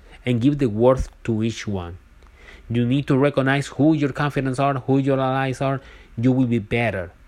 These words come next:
as a leader. You will be better as a person. And keep in mind this, people go, people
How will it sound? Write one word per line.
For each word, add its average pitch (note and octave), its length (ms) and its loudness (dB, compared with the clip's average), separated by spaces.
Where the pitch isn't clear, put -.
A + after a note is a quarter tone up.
as C3 240 -4
a G#2 60 -4
leader. G2 320 -4
You A#2 80 0
will A2+ 120 0
be A2+ 120 0
better A2 500 -4
as A2+ 140 -6
a - 60 -18
person. F#2+ 520 -8
And A#2 180 -2
keep - 180 -4
in B2+ 100 2
mind B2+ 360 -2
this, E2 320 -14
people G#2+ 340 -2
go, G2+ 400 -4
people G2 280 -8